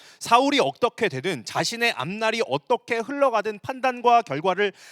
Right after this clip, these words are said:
하나님의 손에 맡기겠다는 믿음의 선언을 했던 사람입니다. 그런데 바로 그 다음 장, 오늘 본문 이십칠 장에서는 다윗은 전혀 다른 선택을 합니다. 기도하며 기다리는 대신, 하나님께 묻는 대신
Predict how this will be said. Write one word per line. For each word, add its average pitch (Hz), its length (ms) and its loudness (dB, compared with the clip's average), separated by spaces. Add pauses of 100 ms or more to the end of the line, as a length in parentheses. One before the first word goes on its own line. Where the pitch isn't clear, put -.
하나님의 190 480 -10
손에 185 240 -10
맡기겠다는 131 720 -8
믿음의 131 440 -10
선언을 208 580 -8
했던 196 380 -6
사람입니다. 170 580 -10 (400)
그런데 247 240 4
바로 220 240 4
그 254 140 -2
다음 190 280 2
장, 185 180 2
오늘 202 140 0
본문 220 260 -2
이십칠 208 440 -4
장에서는 160 540 -2 (280)
다윗은 131 440 -6
전혀 220 380 0
다른 196 280 4
선택을 180 400 -6
합니다. 90 380 -16 (420)
기도하며 214 720 4
기다리는 202 520 2
대신, 135 280 -6
하나님께 233 560 0
묻는 220 380 -2
대신 214 340 0